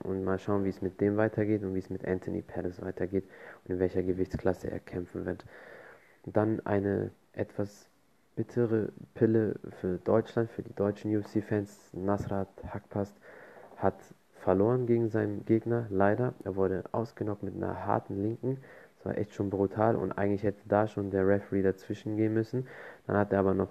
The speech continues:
unnötigerweise fünf, sechs weitere Schläge gekriegt. Das ist ein kleiner Rückschlag für ihn, aber Nasrat ist vierundzwanzig. Er hat jetzt keinen so schlechten Rekord, jetzt ist es gerade elf zu drei, also elfmal gewonnen, dreimal verloren. Aber ich denke, er wird zurückkommen, er ist bei Firas Zahabi,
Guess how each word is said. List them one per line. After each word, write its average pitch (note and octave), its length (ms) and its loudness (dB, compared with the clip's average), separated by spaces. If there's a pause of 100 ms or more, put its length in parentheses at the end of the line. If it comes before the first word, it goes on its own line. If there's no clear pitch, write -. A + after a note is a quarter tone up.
unnötigerweise G2 840 2
fünf, G2+ 240 -4
sechs - 300 -4
weitere G2 320 -2
Schläge G#2 400 0
gekriegt. - 340 -6
Das - 600 -20
ist - 40 -8
ein G2 80 -6
kleiner A2 320 4
Rückschlag A2+ 400 0
für - 120 0
ihn, G2+ 100 2
aber G2 200 2
Nasrat G2+ 440 0
ist - 140 -12
vierundzwanzig. G#2 1000 -2 (420)
Er - 60 -6
hat F#2+ 80 -8
jetzt F2+ 160 -4
keinen F#2+ 180 0
so G2+ 160 2
schlechten - 420 -2
Rekord, G2 440 -2
jetzt F#2 140 -10
ist - 200 -20
es - 80 -20
gerade - 360 -6
elf F#2+ 200 2
zu - 140 -10
drei, A2+ 400 4 (120)
also G2 160 -6
elfmal F#2+ 320 2
gewonnen, F#2+ 280 0
dreimal F#2 260 0
verloren. G2 380 2
Aber - 380 -20
ich - 80 -20
denke, F#2+ 200 0
er F2+ 80 2
wird F#2 160 4
zurückkommen, G2 460 2
er F#2+ 60 4
ist F#2+ 100 -4
bei F#2+ 180 -2
Firas F#2 300 -4
Zahabi, F#2+ 500 2